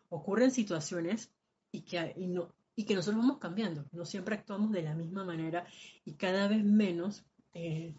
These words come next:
nos dejamos afectar por esas sugestiones externas. Van a ocurrir otras cosas nuevas, pero ya lo que siempre nos molestaba, lo que siempre uno, eh, actuaba de una determinada forma, pues uno se da cuenta que uno como que cambia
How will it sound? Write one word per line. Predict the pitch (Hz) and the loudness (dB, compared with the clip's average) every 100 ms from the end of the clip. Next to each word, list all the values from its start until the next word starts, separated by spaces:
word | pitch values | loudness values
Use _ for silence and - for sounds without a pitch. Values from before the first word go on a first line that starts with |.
| _ _ _ | _ _ _
nos | 185 175 | -6 -2
dejamos | 170 156 175 196 | 0 0 0 -2
afectar | 180 165 151 170 | -2 -6 -6 -4
por | 185 | -2
esas | 180 202 | -2 -2
sugestiones | 170 147 170 175 | -6 -4 -4 -6
externas. | 151 170 156 151 | -6 -6 -4 2
Van | 208 | 2
a | |
ocurrir | 247 175 | 2 2
otras | 180 190 175 | 2 0 -4
cosas | 180 185 | -4 -4
nuevas, | 175 170 151 175 - _ - - - - | -4 -4 -4 -6 -8 _ -20 -20 -20 -4
pero | 180 | 2
ya | 175 196 | 4 4
lo | 226 | 4
que | 214 | 2
siempre | 151 196 233 | -4 -2 2
nos | 226 165 | 2 2
molestaba, | 160 160 147 - 202 196 190 185 185 185 - - _ - | 0 -2 -4 -8 -6 -2 0 0 0 -4 -10 -20 _ -12
lo | 156 | -8
que | 165 | -8
siempre | 156 175 165 185 | -4 -6 -4 -2
uno, | 185 196 196 - _ - | -2 -2 -4 -8 _ -8
eh, | 190 175 165 151 151 143 - | -2 -2 -2 -4 -6 -8 -10
actuaba | 180 - 180 | -16 -4 0
de | 185 170 | 2 2
una | 180 180 - | -2 -6 -6
determinada | 185 - 170 165 160 170 180 | -6 -4 -4 -4 -4 -4 -6
forma, | 185 175 185 208 _ _ _ _ | -6 -6 -6 -8 _ _ _ _
pues | - 170 147 - | -6 -4 -4 -6
uno | - 190 | -6 -6
se | - | 0
da | 175 | 0
cuenta | 165 180 202 | 0 -4 -4
que | 165 | -6
uno | 175 | -6
como | 180 160 | -4 -6
que | 156 151 - | -6 -10 -6
cambia | 185 180 175 175 196 | -2 -2 0 -2 -2